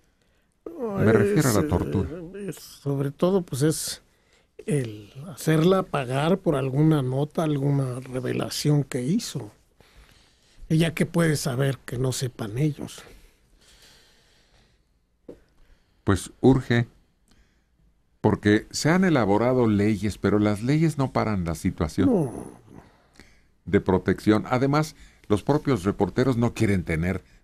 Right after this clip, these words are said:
Speaker 2: detrás de sí dos policías permanentemente. ¿Cómo
Speaker 1: No,
Speaker 2: puedes?
Speaker 1: pero,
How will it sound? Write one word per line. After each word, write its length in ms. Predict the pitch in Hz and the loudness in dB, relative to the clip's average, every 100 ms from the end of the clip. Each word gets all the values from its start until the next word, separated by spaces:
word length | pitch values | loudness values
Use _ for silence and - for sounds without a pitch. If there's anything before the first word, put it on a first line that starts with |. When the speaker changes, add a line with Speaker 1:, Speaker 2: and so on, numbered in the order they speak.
| - | -16
Speaker 2:
detrás 440 | 87 - 82 76 | -10 -4 -4 -4
de 120 | 80 | -6
sí 340 | 76 104 95 - _ _ | -2 0 0 -2 _ _
dos 260 | - 82 - | -4 -4 0
policías 720 | 85 82 76 95 85 - - _ | 0 0 -2 -2 -2 -6 -18 _
permanentemente. 880 | 92 80 82 90 90 87 127 139 - - - - _ _ _ _ _ _ _ _ _ _ _ _ _ _ _ _ _ _ _ | 0 2 -2 -2 -2 -2 -2 -4 -10 -20 -20 -20 _ _ _ _ _ _ _ _ _ _ _ _ _ _ _ _ _ _ _
¿Cómo 140 | - 202 | 4 4
Speaker 1:
No, 60 | 170 | 4
Speaker 2:
puedes? 220 | 123 131 | 0 0
Speaker 1:
pero, 260 | 131 113 | -2 -8